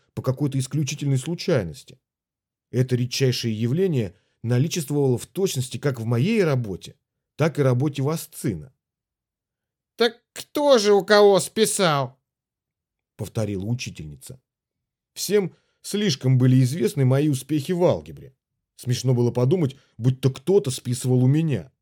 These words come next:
Расчет Васцина был безошибочным. Васцин сказал: «Он списал у меня». Я молчал,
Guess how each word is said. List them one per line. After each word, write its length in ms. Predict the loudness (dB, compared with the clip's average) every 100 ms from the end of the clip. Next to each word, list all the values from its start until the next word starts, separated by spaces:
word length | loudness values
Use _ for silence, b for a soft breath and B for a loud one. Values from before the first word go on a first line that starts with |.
| _ _ _ _ _ _ _ _ _ _ _ _ -10
Расчет 400 | -6 -4 -4 -2
Васцина 680 | -4 -4 -6 0 2 2 -2 b b
был 180 | 0 0
безошибочным. 840 | 0 -2 -2 -6 -8 -10 -18 -20 _ _ _ _
Васцин 420 | -2 -2 0 -4 -4
сказал: 560 | -4 -4 -4 -6 -12 _ _ _ _ _ _ 0
«Он 320 | 4 6 4
списал 540 | -2 -4 2 4 4
у 40 | 2
меня». 400 | 0 -2 -2 -6 _ _ _ _ _ _ _ _ _ _ _ _ _ -4
Я 200 | 2 4
молчал, 540 | 2 2 2 0